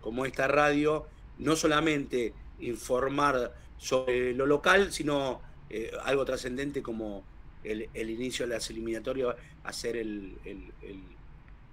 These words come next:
los jugadores que van a ser titulares. Y me parece que de eso se trata, seguir informando, seguir comunicándonos y abriendo corazones que,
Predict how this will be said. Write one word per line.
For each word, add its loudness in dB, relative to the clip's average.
los -10
jugadores 0
que -4
van 0
a -2
ser -4
titulares. -6
Y -8
me -4
parece 0
que -2
de 4
eso 4
se 0
trata, -2
seguir 2
informando, 6
seguir -2
comunicándonos -2
y -4
abriendo 2
corazones -2
que, -4